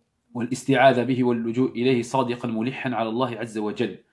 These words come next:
والله لا يخيب، يخيب عبدا دعاه ولا يرد مؤمنا صادقا ناجاه. Euh, la première des choses, le fou, la personne qui va venir vers Allah avec la bonne manière.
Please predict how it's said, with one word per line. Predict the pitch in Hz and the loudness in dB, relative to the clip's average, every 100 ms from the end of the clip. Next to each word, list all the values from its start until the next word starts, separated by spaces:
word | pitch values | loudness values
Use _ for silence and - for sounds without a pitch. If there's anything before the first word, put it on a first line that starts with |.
| _ - _ _ _ _ _ _ _ _ _ _ - | _ -20 _ _ _ _ _ _ _ _ _ _ -2
والله | 151 185 175 156 | 2 8 8 8
لا | 180 | 6
يخيب، | 156 143 143 | 6 2 -2
يخيب | 131 - 143 127 123 | -2 2 4 4 2
عبدا | 117 123 | 2 0
دعاه | 120 113 107 139 139 | 0 0 4 4 4
ولا | 127 127 135 | 2 2 2
يرد | 123 117 | 2 0
مؤمنا | 113 139 120 123 135 | 0 0 2 2 2
صادقا | 135 120 117 127 139 | 0 0 0 0 0
ناجاه. | 127 110 107 98 90 123 120 110 104 120 117 - - _ _ _ _ _ | 0 -2 -2 -4 -2 2 4 2 2 0 0 -4 -20 _ _ _ _ _
Euh, | 110 | -2
la | 117 | 0
première | - 185 170 | 0 -2 -2
des | 147 | -2
choses, | - 151 147 120 - | -2 0 0 -4 -8
le | 127 | -6
fou, | 120 - 196 170 120 - _ _ _ _ _ - | -6 -8 -2 -2 -2 -8 _ _ _ _ _ -10
la | 117 | -6
personne | 131 147 - 160 147 - _ _ _ _ _ | -2 -4 -2 -4 -4 -12 _ _ _ _ _
qui | 123 | -2
va | 123 | 0
venir | 143 156 | 2 0
vers | - 127 | 0 0
Allah | 135 143 151 - - | 2 4 2 0 -6
avec | 127 131 123 | -4 -2 0
la | 113 | 0
bonne | 117 139 | 2 2
manière. | 120 107 98 90 - | 2 -2 -4 -10 -16